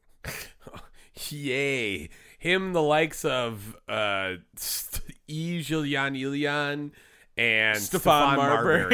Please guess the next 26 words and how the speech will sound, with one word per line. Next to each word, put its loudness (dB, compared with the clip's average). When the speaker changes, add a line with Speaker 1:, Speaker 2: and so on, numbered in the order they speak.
Speaker 2:
Marbury. -2
Speaker 1:
<laughs> -8
Speaker 2:
Yeah, 4
like 6
Speaker 1:
That's 2
it. -4
That's -6
all 0
that's -2
in -6
the -4
Hall -2
of -6
Fame -6
over -12
there. -16
Speaker 2:
Oh, -6
my -10
fucking -14
God. -10
All 4
right. 2
Uh, 2
my 4
turn. -6
Uh, 6